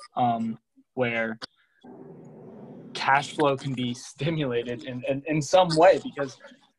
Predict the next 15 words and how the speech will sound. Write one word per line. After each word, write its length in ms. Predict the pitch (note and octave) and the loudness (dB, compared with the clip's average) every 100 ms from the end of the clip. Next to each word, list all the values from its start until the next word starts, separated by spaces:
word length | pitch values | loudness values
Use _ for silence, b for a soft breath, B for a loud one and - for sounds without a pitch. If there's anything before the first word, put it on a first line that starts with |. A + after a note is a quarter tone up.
| _ _ - | _ _ -6
uh, 300 | D3 C3+ B2 - - _ _ _ _ _ _ _ _ - | 0 0 0 -4 -20 _ _ _ _ _ _ _ _ -4
if 200 | E3+ D3 | -4 0
not, 360 | D3+ E3+ E3+ C#3+ | 4 6 4 2
that's, 200 | D3+ D#3 - | -4 -6 -6
that's 340 | D#3+ D#3+ - - - - - - - - - - - | -4 -4 -4 -12 -12 -14 -14 -12 -12 -12 -12 -14 -10
the 480 | C#3+ C3+ B2+ B2+ C#3+ - - | -8 -4 -4 -6 -8 -12 -12
exact 680 | B2+ B2 D3 C#3 C#3 C3+ | -10 -4 2 4 4 2
form 300 | - C3+ B2+ | 0 2 2
of 160 | A#2+ A#2 | -2 0
what 180 | B2+ - | -2 0
the 80 | B2+ | -4
apocalypse 680 | B2+ B2 B2+ B2+ A#2+ - | -2 0 0 0 -4 -4
really 160 | B2+ A2+ | -6 -6
looks 260 | A2+ A2 - | -8 -10 -8
like. 240 | A#2+ - | -8 -10